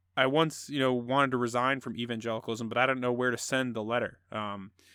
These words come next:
so anyway, these four markers loosely define evangelicalism. At least a couple of years ago, people still are arguing over whether or not it still defines it. But those four are,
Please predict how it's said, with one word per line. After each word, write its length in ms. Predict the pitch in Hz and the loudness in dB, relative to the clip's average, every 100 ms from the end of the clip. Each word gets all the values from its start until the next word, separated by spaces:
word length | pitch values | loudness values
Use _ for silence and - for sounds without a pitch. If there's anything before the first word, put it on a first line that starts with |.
| - _ _ - | -20 _ _ -4
so 200 | - 151 | 2 4
anyway, 240 | 160 120 113 | 4 2 2
these 200 | 185 - | -2 -2
four 260 | 165 165 | 2 4
markers 420 | 147 143 139 120 117 | 6 4 4 0 0
loosely 500 | 135 170 - 147 131 | 0 0 0 -2 -2
define 380 | 120 123 117 113 | 0 2 2 0
evangelicalism. 800 | 110 110 107 101 - 107 110 110 | -4 -2 -2 -2 -2 -6 -4 -6
At 80 | |
least 240 | 107 110 - | -6 -6 -8
a 60 | |
couple 200 | - 104 110 | -6 -4 -4
of 40 | |
years 160 | 113 107 | -4 -4
ago, 320 | 104 104 104 | -6 -6 -8
people 320 | - 117 107 104 | -10 -8 -6 -8
still 220 | - 110 | -4 -2
are 160 | 104 101 | -2 -2
arguing 400 | 113 113 110 107 | -2 -2 -4 -6
over 320 | 98 101 98 | -6 -8 -6
whether 260 | 117 120 113 | 0 2 2
or 40 | |
not 300 | 110 107 104 - _ | 0 -4 -6 -14 _
it 180 | 110 - | -18 -16
still 300 | - 113 110 | -6 -2 -2
defines 400 | 104 - 107 104 | -4 -4 -4 -4
it. 120 | 98 - _ _ _ _ _ | -12 -18 _ _ _ _ _
But 240 | 123 104 - _ _ - - _ _ _ | -4 -4 -4 _ _ -20 -20 _ _ _
those 260 | 127 156 - | 4 4 4
four 300 | 147 143 127 | 2 2 4
are, 260 | 107 104 | 2 -2